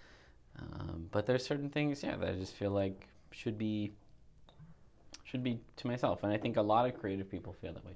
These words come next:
too. There's a lot of creative people, like Prince. Why didn't he release all those songs?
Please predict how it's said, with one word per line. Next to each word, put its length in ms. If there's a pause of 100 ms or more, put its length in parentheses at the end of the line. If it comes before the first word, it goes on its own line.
too. 60 (1040)
There's 140
a 40
lot 220
of 100
creative 240
people, 380 (100)
like 220
Prince. 380
Why 140
didn't 200
he 100
release 380
all 80
those 180
songs? 320